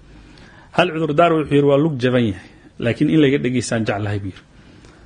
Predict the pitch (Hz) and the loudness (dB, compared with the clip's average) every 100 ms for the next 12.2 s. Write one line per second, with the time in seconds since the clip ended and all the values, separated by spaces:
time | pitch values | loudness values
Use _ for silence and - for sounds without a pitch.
0 | - - - 139 160 208 170 143 151 180 | -20 -20 -2 0 2 2 0 0 2 2
1 | 175 139 143 139 135 165 143 - 160 151 | 0 -2 0 0 -2 -4 -6 0 2 2
2 | - - _ _ _ _ _ - - - | -2 -14 _ _ _ _ _ -20 -20 -20
3 | - - _ _ _ _ _ - - - | -20 -20 _ _ _ _ _ -20 -20 -20
4 | - 139 131 165 160 135 123 180 143 120 | -6 -2 0 2 0 -4 -2 0 0 -4
5 | - 131 139 127 123 147 147 139 127 123 | 0 2 2 0 0 0 0 0 -2 -2
6 | 127 120 113 98 98 104 101 101 90 - | -4 -4 -6 -6 -4 -2 -2 -4 -8 -18
7 | - - - - - - - - - 113 | -20 -20 -20 -20 -20 -20 -20 -18 -6 -2
8 | 123 131 131 110 - - 127 123 143 160 | 0 2 0 -2 -8 -4 -2 0 0 0
9 | 160 - _ - 131 120 101 - 98 95 | -6 -18 _ -8 -2 -2 -2 -6 -8 -8
10 | 98 - - - - - - - - - | -8 -6 -6 -6 -14 -20 -20 -20 -20 -2
11 | 135 135 135 135 147 139 117 135 131 135 | -2 0 0 0 0 -2 -4 -4 0 2
12 | 151 95 | 2 -2